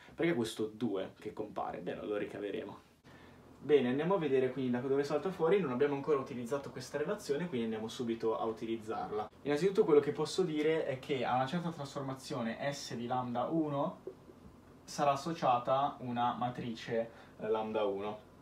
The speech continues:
Ehm, se io voglio fare un'altra trasformazione, ad esempio nel, nello spazio-tempo, quello che devo fare è applicare un'altra matrice di Lorentz.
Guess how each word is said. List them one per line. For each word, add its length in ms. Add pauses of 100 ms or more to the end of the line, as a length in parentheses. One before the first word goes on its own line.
(1300)
Ehm, 800
se 180
io 160
voglio 240
fare 240
un'altra 460
trasformazione, 1160
ad 200
esempio 380
nel, 380
nello 220
spazio-tempo, 720
quello 160
che 80
devo 160
fare 240
è 40
applicare 460
un'altra 600
matrice 480
di 100
Lorentz. 580